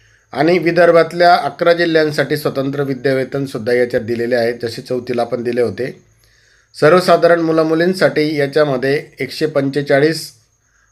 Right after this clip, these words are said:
शिष्यवृत्ती आहेत, ज्याचं एक लाखापेक्षा कमी उत्पन्न असणारे पालकांचं, अम, पाल्यांसाठी असेल. सर्वसाधारण फक्त मुलींसाठी येथे एक लाखापेक्षा कमी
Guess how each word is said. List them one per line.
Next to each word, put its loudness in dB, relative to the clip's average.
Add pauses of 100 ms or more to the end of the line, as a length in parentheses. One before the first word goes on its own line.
(240)
शिष्यवृत्ती -2
आहेत, 4
ज्याचं -2
एक -2
लाखापेक्षा -2 (380)
कमी 0
उत्पन्न 0
असणारे -2
पालकांचं, -2 (220)
अम, -6
पाल्यांसाठी -4
असेल. -6 (1000)
सर्वसाधारण 4
फक्त -4
मुलींसाठी 2
येथे 2
एक 0
लाखापेक्षा -2
कमी -4